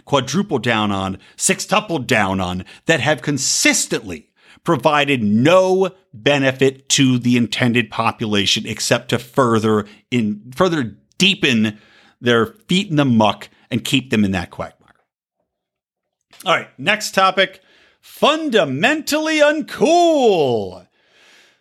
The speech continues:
This is gonna be a long episode, by the way, guys, but I'm just gonna power through it. I'm gonna try to go faster.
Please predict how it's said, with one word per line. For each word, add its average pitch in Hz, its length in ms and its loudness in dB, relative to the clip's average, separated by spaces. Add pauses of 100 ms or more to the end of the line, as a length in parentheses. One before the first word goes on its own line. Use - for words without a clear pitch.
(140)
This 196 120 -4
is 196 40 -4
gonna 285 120 0
be 277 60 4
a 254 40 4
long 262 200 2
episode, 185 340 0
by 147 160 4
the 135 60 0
way, 139 100 4
guys, 131 260 4
but 147 60 0
I'm 185 80 0
just 208 120 -4
gonna 214 140 0
power 160 320 0
through 117 220 -4
it. 87 120 -12
I'm 117 60 -10
gonna 135 100 -2
try 151 140 0
to 127 60 -2
go 113 100 -2
faster. - 380 -10